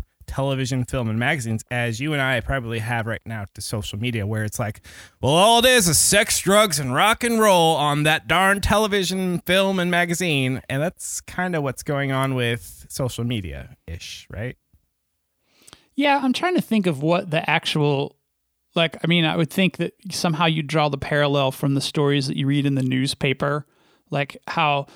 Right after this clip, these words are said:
Speaker 2: salacious or fantastical or about celebritydom, celebritydom, anyway, about celebrities, <laughs> uh,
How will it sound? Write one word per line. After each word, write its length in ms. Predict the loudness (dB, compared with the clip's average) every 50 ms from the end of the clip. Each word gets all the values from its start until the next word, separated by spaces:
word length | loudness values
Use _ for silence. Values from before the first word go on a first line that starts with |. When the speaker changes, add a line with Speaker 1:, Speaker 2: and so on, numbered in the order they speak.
| -20 _ _ _
Speaker 2:
salacious 760 | -6 -4 -2 0 2 4 4 4 2 2 2 2 2 2 0
or 80 | -4 -4
fantastical 880 | -2 0 2 2 2 2 0 0 0 0 0 0 -2 -2 0 0 2 2
or 300 | 2 2 2 2 0 0
about 380 | 0 0 2 2 2 0 -2
celebritydom, 880 | -4 -6 -2 0 2 2 2 2 0 0 2 2 2 2 2 0 -2 -4
celebritydom, 2250 | -6 -6 -4 -4 -2 0 0 0 0 0 -2 -4 -4 -6 -10 -8 -6 -4 -4 -2 -4 -6 -8 -10 -12 -14 -16 -8 -4 -2 -2 0 -2 -2 -2 -4 -4 -4 -4 -6 -6 -10 -14 _ _ _ _ _ _
anyway, 340 | 2 2 4 4 4 2 0
about 300 | 0 2 2 0 0 0
celebrities, 720 | -2 2 2 2 4 2 2 0 0 0 0 -2 -4 -10 -16 -20 -20 _ -20
<laughs> 240 | -20 -20 -20 -10 -4
uh, 500 | -2 0 0 2 2 0 0 0 -2